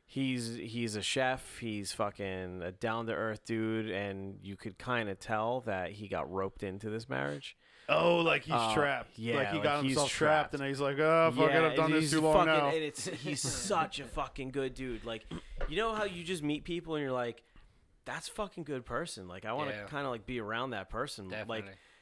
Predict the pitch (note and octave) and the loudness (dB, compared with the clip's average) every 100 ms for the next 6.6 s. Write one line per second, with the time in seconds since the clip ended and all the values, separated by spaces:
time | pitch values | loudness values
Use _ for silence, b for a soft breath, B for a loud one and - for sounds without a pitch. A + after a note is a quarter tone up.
0 | b - F3 D3 D#3 D3+ C3 D3 A#2+ D3+ | b -6 -4 0 0 0 0 -2 -2 -4
1 | F3 - - _ b b b b D3+ C#3 | -4 -8 -12 _ b b b b -2 -2
2 | C3 B2+ C3 C#3+ C3 C3+ C3 B2 A#2 - | -4 -6 -4 -4 -4 -4 -2 -2 -2 -8
3 | - - E3 G#3 E3+ D3+ C3+ C#3+ G3+ A#2+ | -20 -12 -8 -8 -6 -4 -2 -4 -4 -6
4 | - _ A2 A2 A2 F3+ G3+ C3 G#2+ - | -8 _ -12 -10 -10 -10 -4 -2 -2 -4
5 | A2 - A2+ A#2+ D3 C3+ G3+ F#3 D3 D3 | -6 -6 -6 -2 0 0 0 2 2 2
6 | D#3 E3+ B2 D3 - | 2 -2 -4 -8 -12